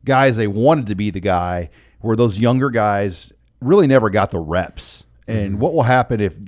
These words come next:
Speaker 1: some of these younger guys get more of those reps?
Speaker 2: Well, and last year, too, it seemed like every one of them missed at least a week or so, or more with injuries or for whatever reason. They got, they got written out of the game plan, and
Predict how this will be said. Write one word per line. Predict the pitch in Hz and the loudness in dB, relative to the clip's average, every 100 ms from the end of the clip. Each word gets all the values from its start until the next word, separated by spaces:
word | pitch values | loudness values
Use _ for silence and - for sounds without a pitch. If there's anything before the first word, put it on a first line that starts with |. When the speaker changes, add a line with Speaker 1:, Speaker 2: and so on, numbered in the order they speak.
| _ | _
Speaker 1:
some | - 123 | -6 -2
of | 110 | -2
these | 98 101 | -2 -2
younger | 101 101 | -2 -2
guys | 95 90 82 | 0 -2 -4
get | 85 | -8
more | 85 85 | -8 -8
of | |
those | 69 67 | -12 -16
reps? | - 58 - - - - | -16 -16 -18 -20 -20 -10
Speaker 2:
Well, | 208 | -4
and | 135 | -4
last | 127 156 - | -4 -6 -6
year, | 110 | -8
too, | - 165 | -4 -4
it | 117 | -4
seemed | - 120 | -4 -6
like | 107 117 | -4 -4
every | 113 110 | -4 -4
one | 104 127 | -2 -2
of | |
them | 104 101 92 | -4 -6 -6
missed | 101 113 - - - | -6 -8 -10 -16 -14
at | 107 | -10
least | 123 - | -8 -6
a | 107 | -4
week | 110 127 117 - - | -4 -8 -10 -16 -10
or | 120 104 | -8 -6
so, | 143 135 | -4 -4
or | 139 113 | -6 -4
more | 117 143 101 98 - - _ | -2 -2 -2 -6 -10 -20 _
with | 120 110 - - | -6 -6 -6 -6
injuries | 139 139 135 135 135 113 | -4 -2 -2 0 -2 -2
or | |
for | 101 139 | -6 -8
whatever | 143 139 143 139 123 | -4 -2 0 0 -2
reason. | 123 143 110 98 | -2 -2 -2 -4
They | 98 | -6
got, | 104 | -8
they | 113 | -10
got | 113 | -10
written | 113 120 | -8 -6
out | 117 113 | -6 -6
of | |
the | 101 | -6
game | 104 120 117 | -4 -4 -4
plan, | 131 127 | -4 -2
and | 120 | -2